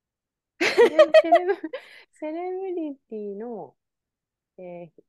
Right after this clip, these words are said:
Speaker 1: だといいってこと？
Speaker 2: オンリーワンって感じがするからかもしれないね。
Speaker 1: あー、なるほどね。そっか。やっぱりそうい-、そういう自分を持って何か、なるほどね。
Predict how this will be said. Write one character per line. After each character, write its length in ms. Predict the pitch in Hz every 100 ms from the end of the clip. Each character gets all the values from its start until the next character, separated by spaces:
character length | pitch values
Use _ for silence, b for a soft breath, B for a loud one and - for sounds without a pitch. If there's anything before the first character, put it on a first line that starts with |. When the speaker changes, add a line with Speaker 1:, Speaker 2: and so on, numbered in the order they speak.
| _ -
Speaker 1:
だ 100 | 180
と 260 | - 240 -
い 120 | 175
い 20 |
っ 20 |
て 180 | 143 -
こ 120 | -
と？ 240 | - 196 - _ _ _ _ _ _ _ _ _ _ _ _ _ _
Speaker 2:
オ 140 | 233 294
ン 100 | 302
リ 160 | 320
ー 60 | 311
ワ 120 | 302
ン 40 |
っ 40 | 247
て 80 | 196
感 220 | 190 175
じ 180 | 160 160
が 140 | 175
す 120 | -
る 100 | 165
か 120 | 160
ら 80 | -
か 140 | - -
も 80 |
し 120 | - -
れ 80 | -
な 160 | - -
い 80 |
ね。 200 | 233 247 403
Speaker 1:
あ 60 | 359 330
ー、 20 |
な 80 | 254
る 80 | 277
ほ 120 | 285
ど 120 | 294
ね。 240 | 294 302 302
そ 140 | 311
っ 60 | -
か。 240 | 208 175 b b _
や 100 | 262
っ 20 |
ぱ 80 | 302
り 60 | 294
そ 220 | 330 339
う 60 |
い-、 140 | 320 - _ _ _ -
そ 180 | 294
う 40 | 285
い 260 | 285 285 285
う 120 | 240 _ _ _ _ _ _ _ - _
自 120 | 240
分 340 | 240 262 269 262
を 40 |
持 200 | 254 262
っ 40 | 254 _
て 100 | 185
何 240 | 185 190 180
か、 320 | _ 160 151 _ _ _ _ _
な 100 | 175
る 60 |
ほ 140 | 190 220
ど 120 | 226
ね。 160 | 247